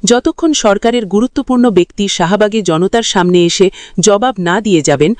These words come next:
ততক্ষণ তাদের এই কর্মসূচি চলবে। সরেজমিনে দেখা যায়, দুপুরে জুমার নামাজের পর মিছিলের পূর্ব ঘোষণা থাকলেও ছাত্র জনতার সিদ্ধান্তে অবরোধ করা হয় শাহবাগ চত্বর।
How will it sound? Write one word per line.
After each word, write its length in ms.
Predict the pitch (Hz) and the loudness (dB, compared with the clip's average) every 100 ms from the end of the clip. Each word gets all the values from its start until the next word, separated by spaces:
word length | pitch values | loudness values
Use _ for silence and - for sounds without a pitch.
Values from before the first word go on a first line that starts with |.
| - - - | -10 -10 -2
ততক্ষণ 440 | 247 330 - 330 | 0 0 -2 -2
তাদের 280 | 269 175 190 | 0 2 2
এই 80 | 202 | 2
কর্মসূচি 580 | 165 156 175 - - 165 | 0 0 0 -2 -4 0
চলবে। 380 | 151 135 131 - _ _ _ _ _ _ _ _ - | 2 2 -2 -6 _ _ _ _ _ _ _ _ -8
সরেজমিনে 680 | - 220 196 180 175 170 160 | 0 2 2 2 0 0 0
দেখা 280 | 156 - 151 | 0 -2 -2
যায়, 180 | 156 254 - - 202 | 0 -2 -8 -6 0
দুপুরে 320 | 254 320 311 | 2 4 2
জুমার 380 | 214 233 285 285 | 2 4 4 4
নামাজের 420 | 220 220 240 240 | 2 2 0 2
পর 260 | 190 196 | 2 2
মিছিলের 460 | 202 196 - 247 247 | 0 -2 -2 -2 -2
পূর্ব 340 | - 247 294 | -2 0 0
ঘোষণা 400 | 247 185 - 185 | 0 0 2 0
থাকলেও 440 | - 240 - 160 160 - - - | 0 -4 -2 -2 -2 -6 -16 -4
ছাত্র 380 | 247 247 311 262 | -2 -2 -6 -4
জনতার 360 | 226 226 240 | -4 -2 -4
সিদ্ধান্তে 580 | - 196 165 202 196 208 - | -2 -4 -2 -2 2 0 2
অবরোধ 360 | 175 214 254 | 2 2 0
করা 260 | - 180 170 | -2 -2 0
হয় 180 | 170 170 | -2 -4
শাহবাগ 440 | - 160 160 147 | -2 -2 -2 -4
চত্বর। 460 | - 143 - 139 | -2 -4 0 -2